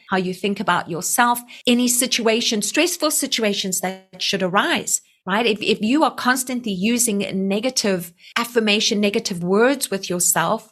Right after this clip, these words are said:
seeing everything as a dilemma, then everything will always be a problem. People will be a problem. Your life is a problem. The world is a problem. Everything around you is a problem.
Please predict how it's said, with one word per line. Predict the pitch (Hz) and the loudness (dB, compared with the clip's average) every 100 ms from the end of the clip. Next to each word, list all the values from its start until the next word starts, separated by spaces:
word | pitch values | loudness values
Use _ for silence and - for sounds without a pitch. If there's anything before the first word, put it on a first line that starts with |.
| - | -4
seeing | - 214 208 220 | 0 2 2 2
everything | 220 240 247 208 | 2 0 0 0
as | 185 | 0
a | 185 | 0
dilemma, | 185 175 180 220 214 | 0 0 2 2 0
then | 202 190 190 | 0 -2 -2
everything | - 202 208 214 | -4 -4 -2 -2
will | 196 196 | 0 0
always | 190 190 190 - | 0 0 -2 -2
be | 190 185 185 - - | -2 -2 -4 -8 -12
a | 170 | -12
problem. | - 170 165 135 - _ | -6 -4 -4 -6 -14 _
People | - 269 277 247 | -2 0 2 2
will | 247 | 2
be | 247 | 2
a | 233 | 0
problem. | 240 240 226 220 214 - - | 2 0 2 -2 -2 -14 -4
Your | 170 | 0
life | 180 226 233 | 2 2 2
is | 226 | -2
a | 233 | -2
problem. | - 233 214 220 214 - - | 0 0 2 -2 -2 -10 -4
The | |
world | 185 202 220 220 | 2 4 4 2
is | 214 | -4
a | |
problem. | 208 - 214 214 202 202 _ _ | -6 -2 0 2 -2 -4 _ _
Everything | 247 240 233 214 | 2 2 0 0
around | 196 185 185 | 0 0 0
you | 190 180 - | -4 -4 -4
is | 175 - - | -2 -4 -4
a | 170 170 | -6 -6
problem. | 175 185 175 165 165 | -8 -6 -6 -6 -12